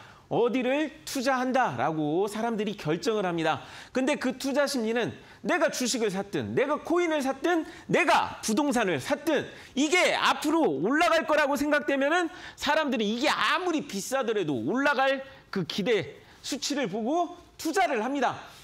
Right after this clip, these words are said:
근데 이 투자를 할 때 중요한 건 뭐냐?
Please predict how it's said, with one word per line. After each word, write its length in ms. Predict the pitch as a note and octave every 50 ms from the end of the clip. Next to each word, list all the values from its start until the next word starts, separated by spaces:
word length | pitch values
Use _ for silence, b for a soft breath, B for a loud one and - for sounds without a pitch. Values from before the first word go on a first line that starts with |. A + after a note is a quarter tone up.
| B B
근데 520 | - B3+ C#4+ D4 C#4+ G#3 D#3+ F3 D4+ F#3+ D3
이 280 | C#3 F3 G3 - -
투자를 480 | - - D4 B3 E4 D#4 C#4 C4+ A3 G#3+
할 160 | A#3+ B3+ A#3+
때 300 | - B3+ B3+ G3 C3+ B B B B B
중요한 400 | - - - G#3+ A#3 B3+ A#3+ G#3+
건 140 | F#3 E3+ D3 C#3
뭐냐? 420 | D#3+ F#3+ G3+ G#3+ A#3+ C#4 D#4+